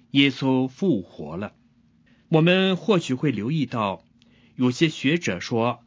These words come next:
马可福音从第九节到章底的这一部分，不应该记载在里面。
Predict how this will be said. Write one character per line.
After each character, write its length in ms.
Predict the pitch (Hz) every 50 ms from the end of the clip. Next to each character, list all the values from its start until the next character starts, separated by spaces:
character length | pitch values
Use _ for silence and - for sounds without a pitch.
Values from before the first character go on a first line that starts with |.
| _ _ _ _ -
马 140 | 120 135
可 160 | 147 - 113 104
福 160 | - - 110
音 300 | 117 135 156 165 160 _ _ _ _ _ _ _ _ _ -
从 400 | - 139 135 143 156 165 160 - - -
第 280 | 254 233 214 180 151
九 320 | 123 - - 107 92 90 90
节 380 | - - 110 135 156 - - _ -
到 260 | 175 156 127 113 110
章 400 | 110 - - 196 208 208 208 190
底 160 | - - 95
的 140 | 85 107 113
这 120 | - 135
一 80 | 113 101
部 180 | - - 104 95
分， 260 | - 120 101 90 - _ _ _ _ _ _ _ _ _ _ _ _ _ _ _
不 280 | - 302 311 254 180 156
应 240 | 156 175 196 196 180
该 140 | 190 185 175
记 240 | - - 208 165
载 200 | 139 - 95 85
在 140 | 85 - 110
里 140 | 104 95 82
面。 220 | 80 90 98 -